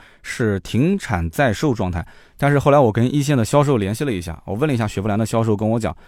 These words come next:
没有听说这个消息啊，说一点五升四缸正常还是可以接订单，还是有货。那么店里面年底的时候明显发现库存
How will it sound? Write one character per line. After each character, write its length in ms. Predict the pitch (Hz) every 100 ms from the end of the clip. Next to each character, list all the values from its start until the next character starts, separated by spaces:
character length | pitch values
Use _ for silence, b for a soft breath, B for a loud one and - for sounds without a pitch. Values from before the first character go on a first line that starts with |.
| b b -
没 100 | 147
有 100 | 143
听 160 | 139
说 140 | 127 120
这 40 |
个 60 | 104
消 180 | 90
息 200 | 90 85 - -
啊， 120 | 85
说 120 | 107
一 80 | 127
点 160 | 123
五 120 | 127 95
升 120 | 120
四 160 | -
缸 160 | 110 110
正 140 | 113
常 140 | 101 95
还 100 | 95
是 100 | 107
可 120 | 104
以 80 | 95
接 120 | 101
订 160 | 104 95
单， 140 | 95 - b b -
还 200 | - 107
是 260 | 131 107
有 140 | 95 85
货。 300 | 82 117 - b b b b
那 100 | 143
么 80 | 143
店 200 | 180 143
里 80 |
面 240 | 104 113 127 -
年 240 | 107 175
底 100 | 131
的 100 | 90
时 140 | -
候 140 | 87 92
明 200 | 98 151
显 160 | 117
发 160 | 87 110
现 200 | 120 101
库 200 | - 147
存 380 | - 85 87